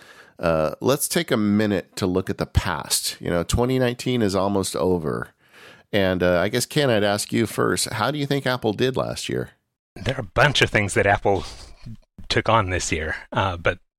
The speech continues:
Speaker 2: the things that I care about most as a developer are things like the new Mac Pro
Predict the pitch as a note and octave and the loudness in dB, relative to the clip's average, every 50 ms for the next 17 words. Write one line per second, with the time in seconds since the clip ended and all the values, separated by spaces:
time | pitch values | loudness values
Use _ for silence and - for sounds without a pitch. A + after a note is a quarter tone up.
0 | _ _ - - - E3+ E3+ D3 - C#3 A2 G#2 - _ _ _ _ _ _ - | _ _ -6 -2 -2 0 -2 0 0 0 0 0 -2 _ _ _ _ _ _ -4
1 | A2 A2 - - A#2+ G2+ F#2 E2+ G2 F2 F2+ - G#2 F#2+ F#2 - - - - - | -4 -2 0 0 0 0 0 0 0 -2 0 0 -2 -2 -2 -4 -6 -8 -4 -4
2 | A2 F2+ - G2+ F2+ E2+ F2 F2+ F2 E2+ - G#2 F#2 F#2 F2+ F2+ - - - _ | -4 -2 -2 -4 -4 -2 -4 -4 -4 -2 0 0 0 0 -2 -4 -6 -10 -18 _
3 | _ _ _ _ _ _ _ _ _ _ - G#2 F#2 F#2 F2+ F#2+ F#2 F#2 - - | _ _ _ _ _ _ _ _ _ _ -4 -2 -2 0 0 0 -2 -2 -2 -4
4 | G2+ F#2+ - F#2+ - - G#2 F#2+ F#2+ F#2+ F#2+ F#2 F2+ F#2 G#2 A2 G2 G2 G#2 G2 | -6 -2 -2 -4 -2 0 0 0 2 2 0 0 0 0 0 2 2 2 0 0
5 | - - - - G#2+ G2 G2+ A#2 C3 C3 | -2 -6 -2 -2 0 0 0 -2 -4 -6